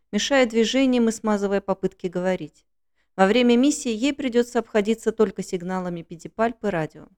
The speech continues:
Фабиан присоединяется к ней в таком же одеянии. Он адресует ей подбадривающий жест, чтобы она не падала духом. Его выбрали ей в помощники, потому что они хорошо сработались, а ещё потому, что он мелкий даже для самца.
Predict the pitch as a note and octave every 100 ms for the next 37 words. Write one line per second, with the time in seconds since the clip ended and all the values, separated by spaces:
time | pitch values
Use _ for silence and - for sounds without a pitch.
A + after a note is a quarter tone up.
0 | _ _ _ _ _ _ C4+ D4 D4 C4+
1 | B3 A#3 A#3 G#3+ A#3 A#3+ A#3 A3 A3 B3
2 | A#3+ G3+ G3 G3+ G3 F#3+ F3+ F#3 F3 D#3
3 | C#3+ - _ _ - A3+ A3 A3 A3 C4
4 | B3 A#3 A3+ A3 G#3+ G#3+ G#3+ G#3 G3+ -
5 | G#3 C4 A#3+ - - - F3 F3+ F#3 F#3
6 | F#3+ F3+ F#3 G3+ G3+ D#3+ - - _ _
7 | _ _ _ G3+ C4+ D#4+ D#4 C#4 C4+ B3
8 | A#3+ B3 - A#3+ D#4 D4+ C4+ B3 A#3 B3
9 | D4 - - B3+ A#3 G#3 G#3 - G#3+ G3+
10 | G3+ A#3 F3+ D3+ D3+ - _ F3 F#3 -
11 | A#3+ A#3 A3 A3+ - A3 G#3 A3 A#3 A3+
12 | F#3+ G3+ A3+ G#3+ G#3 G3+ F#3+ F3+ - D#3